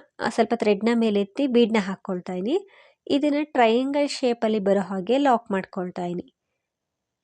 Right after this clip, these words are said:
ಆ ಟೂ ಚೈನ್ ಮೇಲೆ ಟ್ರಯಾಂಗಲ್ ಶೇಪ್ ಬರ್ಬೇಕು. ಈ ರೀತಿ ಲಾಕ್ ಮಾಡ್ಕೊಂಡು, ಆ ಟೂ ಚೈನ್ ಹಿಂದೆಯಿಂದ ಈ ರೀತಿ ಕೆಳಗಡೆಯಿಂದ ಹೊ-, ನೀಡಲ್ನ ಹಾಕಿ ಥ್ರೆಡ್ನ ತಂದು ಸಿಂಗಲ್ ಕ್ರೋಶೆ,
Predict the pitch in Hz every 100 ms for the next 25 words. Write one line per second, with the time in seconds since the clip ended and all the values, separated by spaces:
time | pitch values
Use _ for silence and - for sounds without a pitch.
0 | - 233 233 254 262 277 254 220 214 208
1 | 269 285 220 202 202 208 - 196 196 180
2 | 175 175 175 240 339 392 _ _ _ _
3 | _ _ _ _ 233 233 214 214 202 190
4 | 202 196 - 196 185 226 - _ 240 247
5 | 294 285 277 247 - 233 240 262 254 226
6 | 233 - 214 202 190 233 - 220 208 247
7 | 254 254 247 240 254 - _ 208 - -
8 | 214 214 214 214 208 190 196 - 233 208
9 | 185 190 190 196 180 196 392 - _ _
10 | _ _ _ _ _ _ - 247 208 196
11 | 196 180 180 - 247 359 _